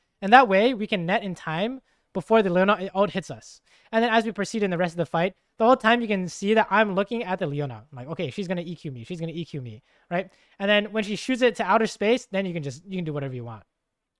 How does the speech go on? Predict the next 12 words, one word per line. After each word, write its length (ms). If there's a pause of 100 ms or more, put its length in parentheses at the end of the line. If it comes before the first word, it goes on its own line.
(120)
right? 160 (560)
<clears throat> 0
So 500
that's 140
the 120
idea, 300 (120)
okay? 280 (280)
Is 320 (540)
w-, 500
it's 140
not 440
necessarily 800